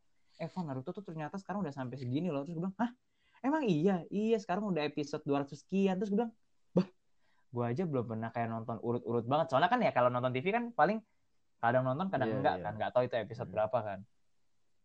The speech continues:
Speaker 1: Terus baru deh di sana gara-gara temen gua dikasih tahu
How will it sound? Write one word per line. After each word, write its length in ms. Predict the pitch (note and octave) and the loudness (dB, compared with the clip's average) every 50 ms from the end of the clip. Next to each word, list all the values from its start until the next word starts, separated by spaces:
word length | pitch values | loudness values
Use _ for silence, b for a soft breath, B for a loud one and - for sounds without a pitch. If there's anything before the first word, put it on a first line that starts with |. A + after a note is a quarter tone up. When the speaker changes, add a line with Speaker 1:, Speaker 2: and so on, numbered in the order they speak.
| _ _ _ _ _ _ _ _ _ _ _ _ _ - | _ _ _ _ _ _ _ _ _ _ _ _ _ -4
Speaker 1:
Terus 160 | C#3 C3+ - | -4 -2 2
baru 320 | C3 B2 A#2+ C3+ C#3 D3 | 4 8 8 8 8 8
deh 160 | C#3+ C3+ B2 | 6 6 6
di 160 | A2+ A2 A2+ A2+ | 4 4 0 -2
sana 320 | A#2+ G#2 G#2+ A#2+ C#3 C#3 | -2 -2 -2 -2 0 0
gara-gara 400 | A#2 A2+ A2 A2 G#2+ G#2+ G#2+ G2 | 2 2 2 2 2 2 0 0
temen 240 | G2+ A2 A2 G#2+ G#2 | -2 -4 -4 -4 -4
gua 400 | G2+ G#2 G#2 G#2+ B2 D3 D#3+ E3 - | -4 -2 2 4 4 4 4 2 -4
dikasih 400 | - A#2+ A#2+ - - C3 - A#2+ | -4 -4 -4 -2 -2 -4 -4 -4
tahu 480 | G#2 A#2 A2+ A2+ A2+ A2+ A2 A2 - - | -2 0 2 2 4 4 2 2 0 -2